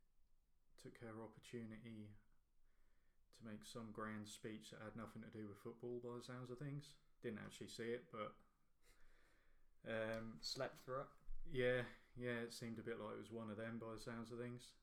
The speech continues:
Speaker 1: Um, so yeah, congratulations to all those guys. Uh, we'll see you on the Ballon d'Or.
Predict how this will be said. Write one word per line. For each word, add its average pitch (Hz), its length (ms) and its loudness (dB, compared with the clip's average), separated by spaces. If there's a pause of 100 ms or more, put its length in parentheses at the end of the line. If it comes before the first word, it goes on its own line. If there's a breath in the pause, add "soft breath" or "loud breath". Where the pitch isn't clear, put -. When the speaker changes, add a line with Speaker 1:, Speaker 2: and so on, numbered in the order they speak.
(240)
Speaker 1:
Um, 117 500 2 (1300 soft breath)
so - 120 2
yeah, 165 160 10 (120)
congratulations 131 920 4
to 127 100 0
all 127 100 4
those 143 280 4
guys. 147 520 2 (340)
Uh, 117 440 2 (240)
we'll 123 140 2
see 135 240 4
you 127 100 6
on 127 100 2
the 120 60 0
Ballon 120 400 2
d'Or. 143 340 4